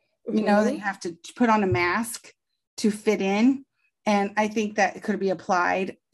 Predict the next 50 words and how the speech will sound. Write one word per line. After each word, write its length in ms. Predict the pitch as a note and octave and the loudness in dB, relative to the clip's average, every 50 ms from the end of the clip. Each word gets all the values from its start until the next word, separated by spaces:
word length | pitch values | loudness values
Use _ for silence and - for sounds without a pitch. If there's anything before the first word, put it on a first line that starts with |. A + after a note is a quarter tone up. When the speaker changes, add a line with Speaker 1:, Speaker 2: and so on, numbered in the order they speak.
| F#3 - - | -18 -12 -6
Speaker 1:
you 120 | G3 G3 | -4 -2
know, 260 | F3+ F3 F3 F3 F3+ - - - | -2 -2 -2 -4 -6 -10 -18 -16
broad, 420 | G3 F3+ F3+ F#3 F#3 F#3 F3+ - | -10 -4 -2 0 0 0 0 0
more 200 | G#3 G3 G3 F#3 | 0 0 0 0
broadly 500 | E3+ E3+ F3 E3+ E3+ F3 E3+ G3 G3+ G3+ | 0 0 0 2 2 0 0 -2 -4 -4
than 180 | F#3 F#3 E3+ - | -2 -2 -2 -2
autism. 580 | - E3 F3 E3+ - A3 G#3 G#3+ A#3 A3 G#3 - | 0 -2 -4 -2 -4 -4 -4 -2 -2 -2 -2 -2
And 140 | G3 F#3+ F#3 | -4 -4 -6
it 100 | F3 _ - | -6 _ -8
made 240 | F#3+ F#3+ F#3 F#3+ F3+ | -4 -2 -2 -2 -2
me 100 | F#3 F#3 | -4 -6
think 180 | - F#3+ E3+ | -6 -6 -6
about 200 | E3 F3 E3+ E3 | -4 -4 -4 -4
the 60 | E3+ | -6
code 240 | E3 - F3 F3 E3+ - | -8 -6 -6 -8 -6 -8
switching 480 | - F#3 E3+ - F3 E3+ E3 E3 E3 | -8 -10 -8 -6 -4 -4 -2 -2 -2
and, 180 | D#3 D#3 E3 - - - - - - _ _ _ | -2 -4 -6 -6 -10 -20 -20 -20 -20 _ _ _
you 140 | - - F3+ | -4 0 0
know, 140 | E3+ E3+ E3+ | 0 2 0
why 260 | E3 F3 F3 F3 F3+ | 0 0 0 0 0
do 80 | F3+ G3 | 0 -2
we 120 | F#3 F#3+ F#3 | -2 -2 -2
need 240 | F#3 F#3 F3+ E3 - | -2 -2 -2 -4 -6
to 80 | F3 | -8
do 200 | F3 F3 F#3+ G3+ E3+ | -6 -4 -4 -2 -2
this 260 | F#3 F3 E3+ E3 - | -2 -4 -4 -4 -6
as 160 | F3 E3 E3 | -6 -6 -6
opposed 400 | E3 E3 - F3+ F3 E3 E3 - | -8 -6 -4 -4 -4 -4 -6 -8
to 80 | - F3 | -8 -8
acceptance 840 | D#3+ E3 - - F3+ F3 E3 - - F#3 F3 E3+ E3+ E3 E3 - - | -8 -8 -6 -4 -4 -6 -6 -6 -8 -6 -4 -2 -4 -4 -6 -10 -8
and 380 | E3+ E3 D#3+ D#3+ E3 E3 E3 - _ _ - | -4 -4 -2 -2 -2 -4 -4 -6 _ _ -14
appreciation 1040 | - - - A3+ G3+ - - G3 F3+ F3 F#3 F#3+ - - - G3+ G3 G3 G3+ G3+ G3+ _ _ _ _ _ _ _ _ _ _ _ _ | -12 -2 -2 0 0 0 -2 -4 -4 -4 -6 -6 -6 -4 -4 -2 -2 -2 -4 -6 -8 _ _ _ _ _ _ _ _ _ _ _ _
for 200 | - G#3+ G#3 G3+ | -2 0 0 0
differences. 800 | G3+ A3 G#3 G#3+ - A#3 A#3 A3+ A#3 - A#3+ A#3+ A#3+ A#3+ - - | 0 -2 -2 0 0 0 0 0 0 -2 -2 -2 -2 -4 -2 -2
So 160 | A3+ G#3+ A3 | -2 -2 0
I'm, 280 | - G#3+ B3 C4+ B3+ C4 - | 0 2 4 4 4 4 6
I'm 120 | D4 E4 | 6 6
so 200 | E4 - G4+ F#4+ | 6 4 0 0
excited 480 | D#4+ - - - G3 F#3 F#3 F3+ F3+ F3 | 0 0 0 0 0 0 0 -4 -6 -8
that 120 | F3 D#3 | -8 -8
you're 160 | F3+ F3+ F3+ | -6 -6 -4
gonna 180 | E3+ F#3 F3 F3 | -2 -2 -2 -2
be 120 | E3+ F3+ | -2 -2
working 320 | E3 E3+ E3+ E3 - E3+ F3 | -2 -2 -2 -4 -4 -2 -2
on 140 | F3 E3+ F3 | 0 0 0
this. 240 | E3+ E3 D#3+ - | 0 -2 -4 -6
I, 220 | - - F3 - - | -6 -6 -6 -6 -4
I 100 | - F3+ F#3 | -4 -4 -2
know 340 | F#3 F#3 F3+ F3+ F3+ F3+ | -2 -2 -2 -2 -2 -2
you'll 360 | F3 F3+ F3 E3+ E3+ E3+ - | -2 -2 -2 -4 -4 -6 -10